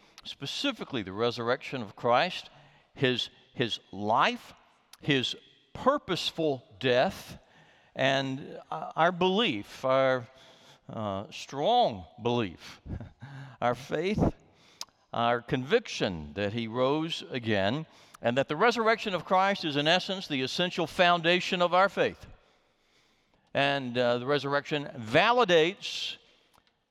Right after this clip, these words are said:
everything that Christ taught and did. Without the resurrection, Christianity is just wishful thinking and one more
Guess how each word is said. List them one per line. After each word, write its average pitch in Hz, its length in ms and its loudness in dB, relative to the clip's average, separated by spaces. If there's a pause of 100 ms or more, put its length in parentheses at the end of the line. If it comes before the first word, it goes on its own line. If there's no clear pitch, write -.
(720)
everything 143 840 2
that 113 160 -4
Christ 143 680 0 (100)
taught 156 440 4 (600)
and 104 240 -4
did. 151 440 0
Without 139 340 2
the 156 80 -6
resurrection, 160 720 0 (540)
Christianity 170 920 -2
is 143 120 -2
just - 360 -4 (220)
wishful 180 480 -2
thinking 175 640 -4 (640)
and 123 260 -2
one 156 260 0
more 160 520 -2